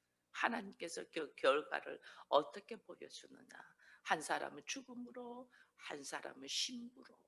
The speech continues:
택함 받는다는 거. 이게 지금 오늘 우리에게 나발과 아비가일을 통하여 주께서 또 말씀하고 있음을 또 보게 되고, 또 하나 우리가 이제 다윗의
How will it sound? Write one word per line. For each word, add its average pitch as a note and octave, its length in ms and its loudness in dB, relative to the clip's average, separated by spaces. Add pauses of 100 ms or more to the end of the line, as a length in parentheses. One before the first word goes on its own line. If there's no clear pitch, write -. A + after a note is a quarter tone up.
(1120)
택함 D4 400 -4
받는다는 - 640 -18 (220)
거. - 80 -20 (640)
이게 D#3+ 300 6
지금 F#3+ 360 -6
오늘 F#3+ 240 -4
우리에게 E3+ 440 -2 (260)
나발과 C#3+ 720 8
아비가일을 - 680 -4
통하여 - 520 -10 (220)
주께서 A3+ 640 -6 (300)
또 F#4 240 -4 (180)
말씀하고 A3+ 640 -2
있음을 - 460 -4 (280)
또 - 180 -8
보게 - 380 4
되고, C#3 480 0 (280)
또 E4 160 8
하나 F#3+ 380 8
우리가 D#3+ 300 2
이제 D3+ 240 2
다윗의 - 760 0